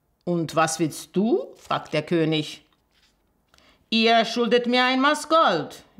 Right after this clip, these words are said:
Ich bin gekommen, um es zu holen.“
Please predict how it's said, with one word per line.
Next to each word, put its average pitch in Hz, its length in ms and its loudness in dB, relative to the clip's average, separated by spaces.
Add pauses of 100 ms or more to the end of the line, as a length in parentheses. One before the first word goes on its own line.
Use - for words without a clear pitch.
(120)
Ich 202 300 -2
bin 180 240 -2
gekommen, 185 680 0
um 220 160 -4
es 240 200 -2
zu 247 160 0
holen.“ 208 540 2